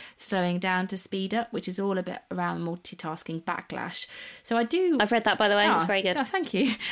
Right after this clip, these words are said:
Speaker 1: Um, so that talks about the, the, the kind of points in your day when you might wanna think about slowing down. So when you start your day and, and when you end your day, and also maybe at the start of meetings. But for me, the, so the things that I do well, I do do Zoom out and Zoom in goals really well. So what I started this year with was I had a, um,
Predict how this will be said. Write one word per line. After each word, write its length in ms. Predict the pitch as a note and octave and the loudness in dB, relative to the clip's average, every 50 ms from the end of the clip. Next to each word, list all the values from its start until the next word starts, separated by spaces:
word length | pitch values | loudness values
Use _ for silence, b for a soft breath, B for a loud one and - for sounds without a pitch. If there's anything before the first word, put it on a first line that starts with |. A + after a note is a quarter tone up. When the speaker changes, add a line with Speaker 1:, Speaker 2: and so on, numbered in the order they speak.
| B | B
Speaker 1:
Um, 300 | B - G3+ G3+ G#3+ G#3 - - | B 4 4 6 4 4 4 4
so 180 | C4+ A3 G#3 | 4 4 4
that 160 | G#3 - - | 4 2 2
talks 180 | - A3 A3 - | 0 -2 -2 0
about 340 | G3 G#3 E3+ D#3+ D#3 - F#3 | 2 2 2 2 2 0 -2
the, 220 | E3+ B2 D3 E3 D#3+ | -2 0 0 0 0
the, 180 | E3+ D#3+ D#3+ - | -2 -2 -2 -2
the 80 | - E3 | -4 -4
kind 160 | - - D#3+ | -2 -2 -4
of 80 | D#3 | -2
points 300 | - - F3 D#3+ - - | -2 0 0 0 0 -2
in 40 | D#3+ | -4
your 140 | D#3+ D#3 D#3+ | -2 -4 -2
day 320 | D#3 E3+ D#3+ D#3+ D#3+ E3+ | -2 0 0 0 2 0
when 160 | F3+ E3+ E3+ E3 | 0 0 0 0
you 100 | D#3+ D#3+ | 0 0
might 160 | D#3+ E3 - | -2 -2 -2
wanna 140 | E3 E3 E3 | -4 -4 -4
think 220 | - E3 D#3+ - | -6 -8 -8 -6
about 180 | F3 D#3+ D#3+ - | -6 -6 -6 -6
slowing 260 | - E3 D#3 D#3 D#3 | -6 -6 -4 -4 -4
down. 220 | E3 E3 E3+ E3 | -4 -2 -2 -4
So 140 | E3+ - E3 | -4 -4 -6
when 120 | D#3 D#3 | -4 -4
you 60 | D#3 D#3 | -6 -6
start 240 | - - D#3+ D#3+ - | -6 -4 -4 -4 -4
your 80 | - | -4
day 280 | - - D#3 D#3 D#3 D#3 | -4 -4 -4 -4 -4 -4
and, 180 | D3+ D3 D3 - | -6 -6 -6 -8
and 120 | - D#3+ D3+ | -8 -6 -6
when 120 | D#3 D3+ | -4 -6
you 80 | D3+ D3 | -4 -4
end 160 | - D#3+ E3 | -4 -2 -2
your 60 | E3 D3+ | -2 -2
day, 140 | D#3+ D#3 | -2 -4
and 120 | D#3 D#3 D#3 | -4 -4 -6
also 220 | D3+ - - D#3 | -6 -6 -6 -6
maybe 180 | D#3 D#3 D3+ D#3 | -4 -4 -6 -6
at 60 | - | -6
the 60 | F3 | -8
start 260 | - - E3+ E3 - | -8 -8 -6 -6 -6
of 80 | E3 - | -6 -6
meetings. 440 | F3+ E3+ F3 - F3+ G#3 A3+ A#3+ - B B B B B B B B B B | -6 -6 -6 -6 -6 -8 -8 -8 -10 B B B B B B B B B B
But 180 | - B3 - - | 0 0 0 0
for 100 | - C#4 | 0 2
me, 380 | C4+ D4+ D#4 D#4 D#4 D4+ - - | 2 2 2 0 0 -2 -2 -4
the, 100 | - A#3+ | -4 -4
so 160 | A3+ - C4+ | -2 0 -2
the 60 | B3 B3 | -2 -2
things 260 | - E4+ E4+ E4+ D#4+ | -2 -2 -2 0 0
that 80 | - | 0
I 80 | - C#4 | 0 0
do 160 | C4+ C4 A#3+ | 0 0 2
well, 240 | G3+ F3 D#3 D#3 D#3+ | 2 2 2 2 2
I 140 | - G3+ G#3+ | 2 2 2
do 260 | A3 A3+ C4+ C#4 C4+ | 2 2 4 2 2
do 320 | A3+ - A#3+ G3 E3 D#3+ E3 | 2 2 2 2 2 2 2
Zoom 280 | E3 F3+ G3 F#3+ F3+ F3 | 2 2 2 2 2 2
out 160 | F3 F3 - | 0 0 0
and 120 | F3 E3+ | -2 -2
Zoom 200 | D#3+ F3 E3+ E3 | -2 0 0 0
in 120 | E3 D#3+ E3 | 0 -2 -2
goals 280 | D#3+ D#3 D#3 D#3+ D#3+ | -2 -2 -2 -2 -2
really 200 | E3+ D3 C#3+ C#3 | -2 -4 -2 -2
well. 220 | C3+ B2+ B2 B2 D3+ | -2 0 0 -2 -2
So 160 | - F3+ E3 | -2 -2 -2
what 180 | E3+ G#3 - B3 | 0 0 0 0
I 40 | |
started 340 | A3 - - G#3 F3 E3 F3 | -2 -2 -2 -2 -2 -2 -2
this 240 | - F#3 F3 - - | -4 -6 -6 -6 -4
year 140 | - D#3 D3+ | -4 -4 -4
with 160 | D3+ - F3 | -4 -4 -6
was 120 | E3+ E3+ | -6 -6
I 100 | F3+ E3 | -6 -6
had 240 | F3 - - F#3+ F3 | -4 -4 -4 -4 -2
a, 280 | E3+ E3 D#3+ D#3+ D#3+ D#3 | -2 -2 -2 0 -2 -2
um, 280 | D#3 D#3 D#3 D#3+ - | -2 -4 -6 -8 -10